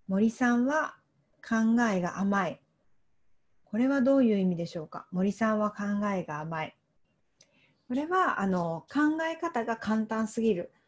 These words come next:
深く考えてないという意味です。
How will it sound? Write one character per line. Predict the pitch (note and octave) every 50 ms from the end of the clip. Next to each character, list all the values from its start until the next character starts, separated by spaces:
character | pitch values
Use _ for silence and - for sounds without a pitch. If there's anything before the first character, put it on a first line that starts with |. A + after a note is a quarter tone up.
| _ _ _ _ - -
深 | D#4+ - C4 A3
く | - - G#3+
考 | - - G3+ G3+ G#3 G#3+ G#3+
え | G#3+ G3+
て | G3 F#3+ F3+
な | F3+ F3+ E3+
い | - - - _
と | - E3+
い | E3 E3 E3
う | E3+
意 | E3+
味 | D#3 D#3
で | - - C#3
す。 | C3+ - -